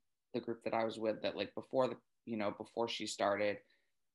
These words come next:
my team was pretty much, like, a well-oiled machine. So we didn't need to, like, do regular check-ins. We would have, like, a weekly check-in and that was it.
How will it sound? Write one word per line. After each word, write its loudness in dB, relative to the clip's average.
my 4
team -2
was 0
pretty 0
much, 2
like, -6
a 2
well-oiled 2
machine. -4
So -2
we -2
didn't 0
need -4
to, -6
like, -2
do 0
regular -2
check-ins. -2
We 0
would -4
have, -4
like, -6
a -4
weekly -2
check-in -4
and -4
that 0
was -8
it. 4